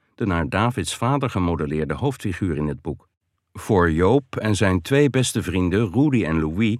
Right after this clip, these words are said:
gaat het gewone leven door, ondanks de oorlog. De jongens doen wat alle tieners doen: ravotten, kattenkwaad uithalen, naar de bioscoop gaan, sporten, naar school gaan en kletsen over meisjes.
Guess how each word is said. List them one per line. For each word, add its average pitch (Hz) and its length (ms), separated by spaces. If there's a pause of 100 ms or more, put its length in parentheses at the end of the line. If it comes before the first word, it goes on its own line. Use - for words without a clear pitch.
(280)
gaat 147 260
het 117 160
gewone 131 420
leven 107 360
door, 87 340
ondanks 123 440
de 107 80
oorlog. 71 600 (180)
De - 80
jongens 110 320
doen 90 160
wat 95 140
alle 113 220
tieners 76 360
doen: 67 260 (280)
ravotten, 104 600 (140)
kattenkwaad 87 560
uithalen, 76 720
naar 82 120
de 80 80
bioscoop 87 560
gaan, 82 340 (120)
sporten, 120 600
naar 76 140
school 98 300
gaan 92 340 (340)
en 143 240
kletsen - 380
over 101 200
meisjes. 76 500